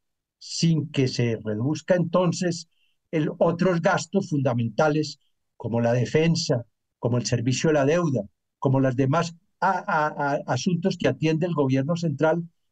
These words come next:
hace inviable el sistema. Por eso digo que haberlo bajado del cuarenta y seis al treinta y nueve,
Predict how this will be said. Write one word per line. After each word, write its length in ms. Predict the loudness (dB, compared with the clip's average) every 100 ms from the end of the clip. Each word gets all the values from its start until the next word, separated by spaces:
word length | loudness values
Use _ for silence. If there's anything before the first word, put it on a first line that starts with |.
| _
hace 300 | 0 0 0
inviable 500 | 0 2 2 4 2
el 100 | 2
sistema. 600 | 0 -6 0 2 4 0 -4 _ _ _ _ _
Por 160 | 0 2
eso 240 | 2 0
digo 460 | 2 0 0 -2 -4 _
que 360 | -2 0 -2 -6 _
haberlo 380 | 0 2 4 2
bajado 340 | 4 4 4
del 140 | 2 0
cuarenta 520 | 0 0 -4 0 0
y 600 | 0 -4 -4 -6 -6 -10 -16 _ _ _ _ _ 0
seis 480 | 2 2 -2 -8 -18 _ _ _ _
al 200 | -2 0 0
treinta 400 | 0 0 0 0
y 40 |
nueve, 420 | 2 2 0 -2